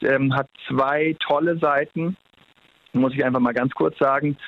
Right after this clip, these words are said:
Und dann trotzdem eine, die so ein bisschen herausfordernd ist, äh, hat ja alles mal zwei Seiten.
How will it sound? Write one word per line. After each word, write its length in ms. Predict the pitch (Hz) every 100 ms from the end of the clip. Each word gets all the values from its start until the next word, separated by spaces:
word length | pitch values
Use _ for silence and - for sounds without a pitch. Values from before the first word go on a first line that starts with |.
| - -
Und 140 | 135
dann 300 | 135 135 135
trotzdem 360 | 131 147 - 127
eine, 200 | 131 135
die 220 | 123 135
so 180 | 135 120
ein 120 | 120
bisschen 220 | 123 120 117
herausfordernd 600 | 104 131 - 139 143 139
ist, 180 | 156 -
äh, 420 | - 117 113 123 123
hat 120 | 120
ja 80 | 95
alles 160 | 110
mal 120 | 113 104
zwei 180 | 113
Seiten. 280 | 123 135 135